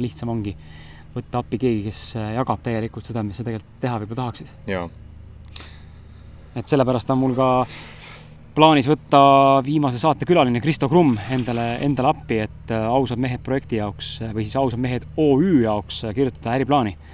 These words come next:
Speaker 1: Kuna Kristo on teinud seda korduvalt ja korduvalt, siis ilmselgelt on tema kõige pädevam inimene minu silmis täna, kes aitab mul seda asja teha, et üksinda ma jääksin hätta lihtsalt, ma näen seda. Ja juba jäin hätta. Et, äh, lihtsalt ei ole huvi ja, ja ei ole ka võib-olla seda oskust ja seda tahtmist ennast nagu, noh,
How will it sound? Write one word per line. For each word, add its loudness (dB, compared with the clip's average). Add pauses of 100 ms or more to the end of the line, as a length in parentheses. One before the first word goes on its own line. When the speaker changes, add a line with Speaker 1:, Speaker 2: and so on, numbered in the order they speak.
(460)
Speaker 1:
Kuna -8
Kristo -4
on -4
teinud -4
seda -8
korduvalt -2
ja -8
korduvalt, -2
siis -8
ilmselgelt -2
on -4
tema -2
kõige -4
pädevam 2
inimene 0
minu 2
silmis -4
täna, 0 (680)
kes -6
aitab -2
mul 0
seda -2
asja -6
teha, 2 (180)
et -10
üksinda -2
ma -2
jääksin -6
hätta -6
lihtsalt, -8
ma -6
näen -2
seda. -10 (100)
Ja -2
juba 2
jäin 4
hätta. -8 (460)
Et, -12
äh, -6
lihtsalt -4
ei 2
ole 4
huvi 4
ja, -2 (100)
ja -2
ei -4
ole 0
ka -2
võib-olla -2
seda -2
oskust -8
ja -6
seda -8
tahtmist -6
ennast -8
nagu, -4 (1000)
noh, -6